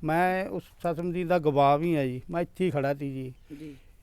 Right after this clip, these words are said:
Speaker 1: ਤੇ ਇਹ ਮੁੰਡੇ ਨੇ ਪਟਾਕਾ ਜ਼ਮੀਨ 'ਚ ਸਿੱਟਿਆ ਜੀ, ਭਤੀਜੇ ਨੇ ਮੇਰੇ ਨੇ, ਛੋਟੇ ਨੇ।
Speaker 2: ਜੀ।
Speaker 1: ਤੇ ਇਹਦਾ ਮੁੰਡਾ ਆਇਆ ਜੀ, ਉਹ ਗਾਲਾਂ ਕੱਢਦਾ ਆਇਆ।
Speaker 2: ਜੀ।
Speaker 1: ਤੇ ਉਹਨੇ ਆ ਕੇ ਇਹਨੂੰ ਜੱਫਾ ਪਾਇਆ ਜੀ ਮੁੰਡੇ ਨੂੰ, ਤੇ ਇਹ ਛਡਾਉਣ ਲੱਗਿਆ ਜੀ, ਹਰਬੰਸ ਸਿੰਘ ਦਾ ਬੇਟਾ।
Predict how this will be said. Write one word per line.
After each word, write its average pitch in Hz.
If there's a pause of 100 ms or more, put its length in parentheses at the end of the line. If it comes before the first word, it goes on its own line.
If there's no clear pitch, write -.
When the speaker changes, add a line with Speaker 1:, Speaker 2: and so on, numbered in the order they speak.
(120)
Speaker 1:
ਤੇ 175
ਇਹ 214
ਮੁੰਡੇ 214
ਨੇ 214
ਪਟਾਕਾ 202
ਜ਼ਮੀਨ 165
'ਚ 170
ਸਿੱਟਿਆ 202
ਜੀ, 214
ਭਤੀਜੇ 180
ਨੇ 170
ਮੇਰੇ 170
ਨੇ, 165
ਛੋਟੇ 165
ਨੇ। 175 (240)
Speaker 2:
ਜੀ। 156 (140)
Speaker 1:
ਤੇ 190
ਇਹਦਾ 220
ਮੁੰਡਾ 208
ਆਇਆ 170
ਜੀ, 196 (120)
ਉਹ 175
ਗਾਲਾਂ 175
ਕੱਢਦਾ 170
ਆਇਆ। 110 (380)
Speaker 2:
ਜੀ। 139 (280)
Speaker 1:
ਤੇ 180
ਉਹਨੇ 208
ਆ 208
ਕੇ 214
ਇਹਨੂੰ 220
ਜੱਫਾ 160
ਪਾਇਆ 180
ਜੀ 202 (140)
ਮੁੰਡੇ 170
ਨੂੰ, 170 (640)
ਤੇ 185
ਇਹ 220
ਛਡਾਉਣ 190
ਲੱਗਿਆ 202
ਜੀ, 202 (280)
ਹਰਬੰਸ 190
ਸਿੰਘ 190
ਦਾ 208
ਬੇਟਾ। 180